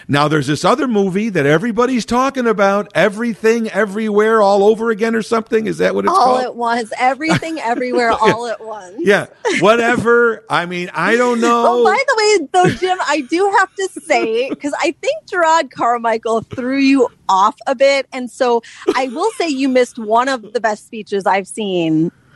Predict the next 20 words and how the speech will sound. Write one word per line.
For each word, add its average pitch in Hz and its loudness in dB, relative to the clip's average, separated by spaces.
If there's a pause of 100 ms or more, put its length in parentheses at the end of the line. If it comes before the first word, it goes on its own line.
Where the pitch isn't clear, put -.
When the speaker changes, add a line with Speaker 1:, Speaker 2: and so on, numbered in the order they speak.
(280)
Speaker 2:
in 208 2
years. 202 2
Speaker 1:
Which 170 0
one? 196 0 (100)
Speaker 2:
Which, 302 4 (720)
well, 190 2 (340)
it 269 2
was 269 0 (120)
the 208 -2
guy 247 0 (100)
who 392 2
won, 254 0 (100)
I 226 2
think 370 0
it 466 4
was 440 4
Best - -2
Supporting 285 0
Actor 170 -2 (340)
for 311 4